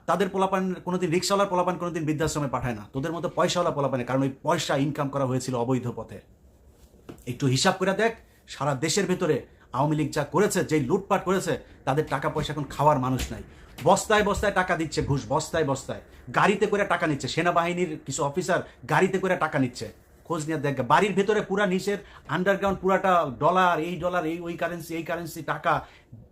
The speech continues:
এইভাবে সব ই করা রয়েছে। টাকা একদিনে সরাইতে পারতেছে না, সময় নিয়ে নিয়ে একদিন, দুই দিন, তিন দিন, অল্প অল্প, অল্প অল্প করে সে টাকা সরাচ্ছে। যা খোঁজ নিয়ে দেখ,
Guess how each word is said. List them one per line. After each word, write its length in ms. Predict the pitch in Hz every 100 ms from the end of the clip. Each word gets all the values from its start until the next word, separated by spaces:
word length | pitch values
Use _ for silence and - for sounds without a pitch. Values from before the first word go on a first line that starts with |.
| -
এইভাবে 360 | 139 135 147
সব 180 | 151 151 135 147
ই 60 |
করা 200 | 139 127
রয়েছে। 300 | 113 113 - 107 - -
টাকা 380 | 135 131 139 127 - - - -
একদিনে 380 | 165 151 185
সরাইতে 320 | 170 160 160 143
পারতেছে 360 | 135 - 120
না, 100 | 117 107 -
সময় 360 | - - 175 175
নিয়ে 140 | 160
নিয়ে 160 | 156 143
একদিন, 340 | 139 131 143
দুই 160 | 127 139
দিন, 200 | 143 127
তিন 160 | 139 139
দিন, 100 | 131
অল্প 220 | 135 131
অল্প, 200 | 139 127
অল্প 200 | 135 127
অল্প 160 | 123
করে 160 | 131 127
সে 120 | 127
টাকা 200 | 123 123
সরাচ্ছে। 360 | 113 117 - - - -
যা 120 | 160
খোঁজ 200 | 180 175
নিয়ে 140 | 151 143
দেখ, 160 | 123